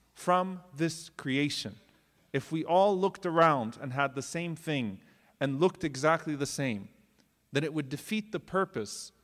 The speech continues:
of why Allah subhanahu wa ta'ala has put us here. Now, by the way, before I go any further,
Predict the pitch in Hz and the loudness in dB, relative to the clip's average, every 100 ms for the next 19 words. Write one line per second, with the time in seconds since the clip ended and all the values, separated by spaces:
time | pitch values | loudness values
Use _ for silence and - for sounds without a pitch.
0 | _ _ 135 127 165 180 160 160 165 160 | _ _ -2 4 6 6 2 2 0 -2
1 | - 160 151 147 131 135 139 151 - _ | -8 -6 -6 -4 0 2 2 -2 -12 _
2 | _ _ 147 135 - 190 - 143 - 180 | _ _ 4 4 -2 -6 -4 -8 -2 0
3 | 110 - - _ _ _ 156 156 202 247 | 0 -2 -20 _ _ _ -2 6 6 8
4 | 214 156 135 226 - - 135 190 180 175 | 4 0 0 -4 -12 -10 -2 2 2 0
5 | 180 - 202 214 - 208 214 131 113 | -4 -2 -4 -4 -4 0 2 2 -2